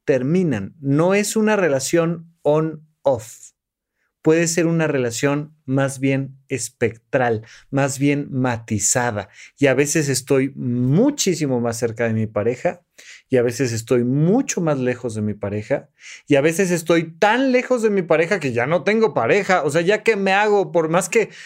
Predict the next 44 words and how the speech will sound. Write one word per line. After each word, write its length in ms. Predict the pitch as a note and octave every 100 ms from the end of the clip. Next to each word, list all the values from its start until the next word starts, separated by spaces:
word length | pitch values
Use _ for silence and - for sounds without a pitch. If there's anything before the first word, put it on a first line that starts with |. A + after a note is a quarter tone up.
| -
nos 200 | F3 E3
queramos 360 | D#3+ F3+ G#3 A3
contar 300 | F#3+ F3 G3
el 140 | F#3+
cuento 300 | E3+ F#3+ F#3+
de 100 | F3
que 80 | -
sigue 260 | - F#3+ F#3
habiendo 340 | F3 F3+ F3
pareja, 200 | D#3 F#3
ya 120 | F#3+
no 160 | G#3 A3+
hay 120 | D4
pareja, 360 | D#4 F#3 C#3+ C3
de 120 | C3+
tan 240 | B2+ D3+ D#3+
lejos 260 | G3+ A3
que 60 | -
estamos. 420 | - B2+ G#2+ - _ - - -
Pero 200 | D#3 D#3+
de 80 | E3+
repente 440 | E3 G3+ G#3+ A#3+
no 200 | G#3+ A3
está 460 | A3+ - A3+ A3+ _
tan 400 | G#3 G3+ A3 A3+
lejos 460 | A3+ A#3 - E3+ D#3
y 40 |
seguimos 380 | D3 E3 G3 G#3
siendo 300 | A3+ A3 G#3+
pareja, 340 | F3+ F#3+ G3+
pero 160 | F#3+ E3
bastante 440 | D#3+ D#3 F#3 F#3
distantes, 560 | G3 - F3 D#3+ E3 F3 - - -
o 100 | D3+
a 40 |
veces 380 | D3+ F3 G#3+ E3+
verdaderamente 720 | E3 D#3+ D3+ D#3+ G3+ G3 F#3+
estamos 380 | F#3 F#3+ F3+ F3+
tan 180 | E3 D3
cerca, 460 | C#3+ F3+ E3 D#3 D#3 - -
o 100 | D#3
a 20 |
veces 260 | F3+ G#3 G#3
tengo 460 | G#3 G3+ G#3 F#3+